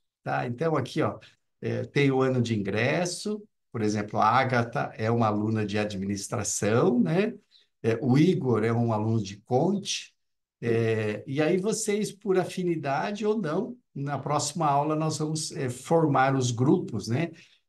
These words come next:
É, de duas ou três pessoas, é,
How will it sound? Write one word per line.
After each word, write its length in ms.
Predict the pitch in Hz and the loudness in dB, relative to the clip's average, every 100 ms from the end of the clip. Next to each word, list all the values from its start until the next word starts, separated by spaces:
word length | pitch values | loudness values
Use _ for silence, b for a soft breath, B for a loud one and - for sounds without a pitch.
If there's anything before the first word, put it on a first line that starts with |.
| - | -4
É, 160 | 110 | -2
de 160 | 104 120 | 2 2
duas 400 | 123 175 165 127 | 6 6 6 2
ou 120 | 135 | -2
três 300 | 120 127 117 | 0 0 0
pessoas, 680 | - 160 - 175 196 190 - B B B _ | -2 -6 -4 -2 -2 -4 -8 B B B _
é, 400 | 143 139 143 139 | -2 0 0 -2